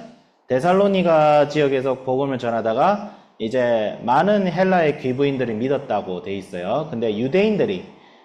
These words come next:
유대인들이 바울을 계속 핍박하니까 바울이,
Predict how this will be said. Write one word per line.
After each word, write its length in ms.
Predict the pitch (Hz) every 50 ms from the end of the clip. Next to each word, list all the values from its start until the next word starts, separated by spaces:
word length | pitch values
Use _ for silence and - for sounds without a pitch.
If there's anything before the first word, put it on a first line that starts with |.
| _ -
유대인들이 720 | 123 135 151 180 202 214 214 208 196 190 180 170 156 151
바울을 840 | 151 151 160 180 185 180 170 151 147 139 135 131 127 120 113 - - - -
계속 300 | - 165 165 196 190 -
핍박하니까 800 | 214 214 214 202 196 196 - 147 139 131 - 165 180 196 190 190
바울이, 640 | 175 151 151 151 147 151 165 190 208 214 208 208